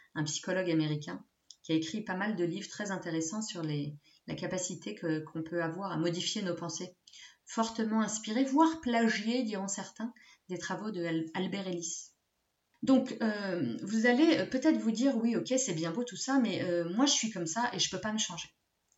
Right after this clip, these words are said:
Ce à quoi je vous dirais que c'est une erreur. Vous n'êtes pas comme ça, ce qui en soi ne veut pas dire grand-chose. Euh, vous avez, euh, certainement pris certaines habitudes, mais si vous le souhaitez, vous pouvez en changer.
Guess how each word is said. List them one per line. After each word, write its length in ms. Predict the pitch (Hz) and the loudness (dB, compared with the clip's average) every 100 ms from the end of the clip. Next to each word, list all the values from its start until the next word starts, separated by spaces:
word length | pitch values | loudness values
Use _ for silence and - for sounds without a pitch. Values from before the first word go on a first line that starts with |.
| - | -8
Ce 160 | - 403 | 0 4
à 40 | 320 | 4
quoi 440 | - - - - _ _ - 175 | 2 -4 -6 -16 _ _ -20 -4
je 160 | 196 | 0
vous 120 | 226 | 2
dirais 320 | 240 190 214 269 | 2 2 -2 -2
que 120 | 175 | -4
c'est 320 | - 196 - | -6 -6 -2
une 80 | 208 | -2
erreur. 240 | 151 - - _ _ _ - _ 180 | -2 -6 -14 _ _ _ -20 _ -6
Vous 100 | 190 | -2
n'êtes 560 | 185 185 294 320 - | 0 4 4 2 -2
pas 320 | - 175 320 - | -2 -2 -2 -6
comme 160 | 185 175 | -6 -6
ça, 340 | - 165 - | -4 -4 -4
ce 160 | - - | -6 -10
qui 160 | - 160 | -4 -2
en 40 | |
soi 200 | 151 175 | -2 -4
ne 340 | 175 151 143 135 | -4 -2 -2 -2
veut 160 | 143 | -4
pas 100 | 139 | -4
dire 200 | - 208 | -6 -6
grand-chose. 500 | 160 151 - - 269 - - | -6 -6 -6 -8 -10 -12 -6
Euh, 160 | 160 | -2
vous 220 | 160 170 170 | -2 -2 -2
avez, 360 | 180 190 190 | -2 -2 -2
euh, 240 | 165 151 151 | -2 0 -2
certainement 480 | - 247 240 226 | -2 2 4 4
pris 200 | 226 - | 2 -2
certaines 460 | 233 220 - 202 180 | -2 -2 -4 -6 -2
habitudes, 440 | 160 160 - 302 320 320 _ _ _ | -2 -2 -2 -2 -2 -6 _ _ _
mais 140 | 190 | -4
si 260 | - - 339 | -2 0 2
vous 100 | 277 | 4
le 60 | 247 | 2
souhaitez, 560 | - 185 - 262 311 - | 0 -8 -4 -2 -2 -6
vous 220 | 175 220 | -4 -4
pouvez 400 | - 233 220 254 | -2 -4 0 0
en 100 | 202 | 0
changer. 340 | - 170 156 | -4 -6 -8